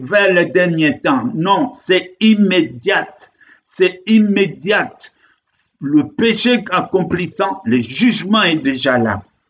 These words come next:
Parce que c'est là directement dans ta conscience, tu sens qu'il se passe quelque chose qui n'est pas bien.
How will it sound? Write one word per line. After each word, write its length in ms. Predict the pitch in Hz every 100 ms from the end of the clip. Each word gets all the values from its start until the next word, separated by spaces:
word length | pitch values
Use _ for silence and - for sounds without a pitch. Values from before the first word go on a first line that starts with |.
| _ _ _ -
Parce 200 | 175 -
que 120 | 233
c'est 200 | 214 -
là 120 | 190
directement 720 | 185 127 247 285 269 240 226 226
dans 180 | 196
ta 160 | 185 175
conscience, 600 | - 156 - 185 180 - -
tu 120 | 175
sens 320 | - 202 202 156
qu'il 140 | 151
se 120 | 160
passe 400 | 139 - 165 160
quelque 400 | - 165 - 139
chose 340 | 127 156 135 - _ _ -
qui 120 | 175
n'est 120 | 143
pas 260 | - 127 123
bien. 360 | 110 117 110